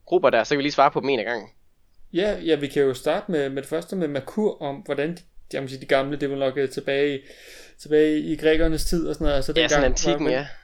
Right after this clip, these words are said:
Speaker 1: ja. Ja.
Speaker 2: ja, hvor-, hvordan, øh, hvordan de egentlig vidste, at Merkur fandtes. Især også fordi, som man siger, at, at Merkur kan man nogle gange godt se, øh, som en sådan meget lysende stjerne, men det er, det kan måske være svært at lige tænke, at det er en stjerne, og det er en planet,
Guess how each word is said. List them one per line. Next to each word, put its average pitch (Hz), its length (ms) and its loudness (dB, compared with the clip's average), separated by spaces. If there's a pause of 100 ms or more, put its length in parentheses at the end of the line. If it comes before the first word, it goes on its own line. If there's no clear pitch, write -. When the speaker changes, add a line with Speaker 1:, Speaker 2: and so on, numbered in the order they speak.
(300)
Speaker 1:
ja. - 60 -6
Ja. 156 180 0
Speaker 2:
ja, 160 80 -2 (240)
hvor-, 151 260 -8
hvordan, 156 340 -2
øh, 139 300 -2 (120)
hvordan 151 220 -6
de 170 80 -10
egentlig 156 260 -4
vidste, 151 320 -6
at 139 300 -4
Merkur 139 380 -6
fandtes. 147 640 -8 (360)
Især 151 180 0
også 147 120 -2
fordi, 139 220 -6
som 135 140 -6
man 131 120 -4
siger, 147 200 0
at, - 260 -6
at 147 120 -8 (420)
Merkur 151 560 -2
kan 147 140 -6
man 143 260 -6 (560)
nogle 175 200 -4
gange 208 220 -2
godt 214 160 -2
se, 220 240 -4 (100)
øh, 165 180 -2
som 160 160 -8
en 151 60 -4
sådan 151 160 -8
meget 160 240 -4
lysende 170 260 -8
stjerne, 151 280 -2
men 143 200 -6
det 147 140 2
er, 139 280 2 (240)
det 147 140 -2
kan 147 120 -10
måske 139 320 -6
være 139 140 -2
svært 143 240 0
at 139 60 -4
lige 147 180 -6
tænke, 147 280 -2
at - 120 -8
det 151 200 2
er 139 60 2
en 135 80 -6
stjerne, 139 460 -2
og 135 140 -4
det 139 60 -2
er 135 40 -4
en 131 60 -6
planet, 139 420 -6